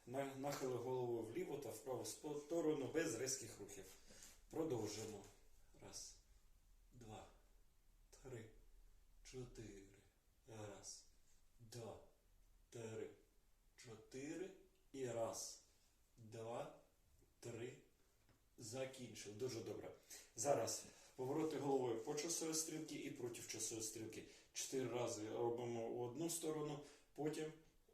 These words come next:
у іншу сторону. Зараз по часовій стрілці чотири, чотири рази виконуємо на повороти головою. Раз, два, три, чотири. Раз, два,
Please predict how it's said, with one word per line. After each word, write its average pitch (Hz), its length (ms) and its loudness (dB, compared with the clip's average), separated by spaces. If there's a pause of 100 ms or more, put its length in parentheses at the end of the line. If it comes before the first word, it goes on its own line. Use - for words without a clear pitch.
(240)
у 139 120 2
іншу 113 320 2
сторону. 104 400 -4
Зараз 139 380 4
по 156 160 -4
часовій 135 360 0
стрілці 156 440 0
чотири, 139 480 0 (1600)
чотири - 380 4
рази 139 340 6
виконуємо 127 880 2
на 131 200 -2 (440)
повороти 135 380 4
головою. 117 400 4
Раз, - 240 2 (720)
два, 95 280 -4 (420)
три, 113 420 -10 (360)
чотири. 101 760 -10 (440)
Раз, - 200 -10 (500)
два, 113 320 0